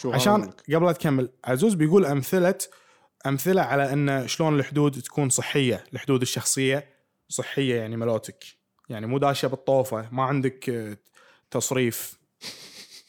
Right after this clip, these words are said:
Speaker 2: بالحدود، فهمت؟ في ناس قاعد ي-، <laughs> يعبرون. في
Speaker 1: ما في جمارك.
Speaker 2: إي، بعدين ترامب يبني طوفة بالحدود مالتك.
Speaker 1: أوف.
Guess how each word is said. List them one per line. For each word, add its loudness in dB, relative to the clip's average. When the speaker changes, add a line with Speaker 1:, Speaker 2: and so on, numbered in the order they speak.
Speaker 2:
بالحدود، 0
فهمت؟ -2
في -4
ناس 0
قاعد 2
ي-، -2
<laughs> 0
يعبرون. 2
في 0
Speaker 1:
ما 2
في 4
جمارك. 4
Speaker 2:
إي، 4
بعدين 0
ترامب 4
يبني 4
طوفة 2
بالحدود 0
مالتك. -2
Speaker 1:
أوف. -12